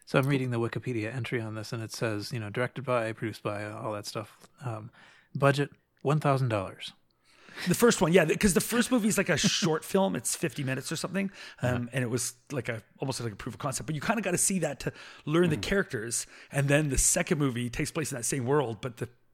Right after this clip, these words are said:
Speaker 2: characters from the first movie are the Dungeons and Dragons characters of the people in the second movie, but they're played by the same people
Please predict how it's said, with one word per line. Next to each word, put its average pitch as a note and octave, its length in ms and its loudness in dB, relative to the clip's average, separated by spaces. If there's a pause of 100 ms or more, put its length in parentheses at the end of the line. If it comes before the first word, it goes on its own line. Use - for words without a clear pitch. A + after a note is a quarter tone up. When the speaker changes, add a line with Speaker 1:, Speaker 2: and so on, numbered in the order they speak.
(160)
Speaker 2:
characters D#3+ 360 -2
from C#3+ 100 -8
the C3 60 -6
first G#3 240 2
movie C#3 220 0
are E3 220 2
the D#3+ 100 4
Dungeons C#3 340 0
and B2+ 80 -6
Dragons C3+ 420 -2
characters A2 580 -6 (300)
of C3 120 -2
the B2 60 -4
people C3+ 240 -2
in B2 60 2
the B2+ 80 0
second C#3+ 260 0
movie, A2 200 -4
but B2+ 140 -4
they're A#2+ 80 -6
played D3 220 0
by A#2 100 0
the A2+ 100 -2
same A#2 160 -4
people A2 340 -8